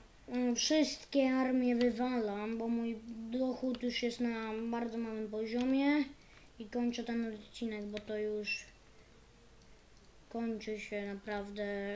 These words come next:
fajne. Armia powinna być, ale w takich ilościach jest bardzo zła,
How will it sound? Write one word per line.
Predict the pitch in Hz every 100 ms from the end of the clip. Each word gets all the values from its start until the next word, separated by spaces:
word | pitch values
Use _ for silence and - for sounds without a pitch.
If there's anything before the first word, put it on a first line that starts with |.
| 208 214 208 - -
fajne. | 214 214 214 208 208 208 226 247 240 - - - - -
Armia | 233 240 254 254
powinna | 254 247 254 262 247 240
być, | 226 220 226 247 240 - - - - - - - - - - - - - -
ale | 233 220
w |
takich | 240 240 240 226
ilościach | 240 240 233 220
jest | 220
bardzo | 220 226 214 214
zła, | 208 214 220 214